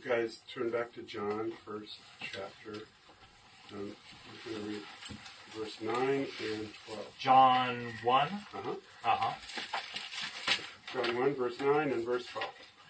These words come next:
Speaker 1: 'Cause you were asking what
Speaker 2: Yeah, what,
Speaker 1: we were
Speaker 2: what are the
Speaker 1: gleaning
Speaker 2: things?
Speaker 1: here.
Speaker 2: Yep, uh-huh.
Speaker 1: Um, anyway, that was the true light, which gives light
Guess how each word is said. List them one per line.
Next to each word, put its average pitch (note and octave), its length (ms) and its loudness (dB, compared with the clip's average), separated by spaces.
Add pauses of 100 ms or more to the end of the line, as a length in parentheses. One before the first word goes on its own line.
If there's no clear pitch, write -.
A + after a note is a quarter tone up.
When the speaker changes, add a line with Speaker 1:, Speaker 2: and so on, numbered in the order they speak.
(600)
Speaker 1:
'Cause A#2 200 0
you D3 80 4
were C3 140 8
asking A#2+ 460 6
what G#2+ 180 0 (960)
Speaker 2:
Yeah, A#2+ 280 8
what, A#2+ 160 4
Speaker 1:
we A#2+ 40 4
were A2+ 200 2
Speaker 2:
what A2+ 180 6
are A#2+ 40 12
the B2 80 10
Speaker 1:
gleaning B2 200 8
Speaker 2:
things? B2 120 2
Speaker 1:
here. C3 360 6
Speaker 2:
Yep, B2 220 4 (160)
uh-huh. - 300 0 (760)
Speaker 1:
Um, G2+ 320 0 (440)
anyway, G2 260 -2 (400)
that A#2+ 180 4
was C3 200 0
the A#2 100 -8
true D3 300 -6
light, G#2 380 -2
which G#2+ 300 -8
gives D3 380 -4
light G#2+ 300 -2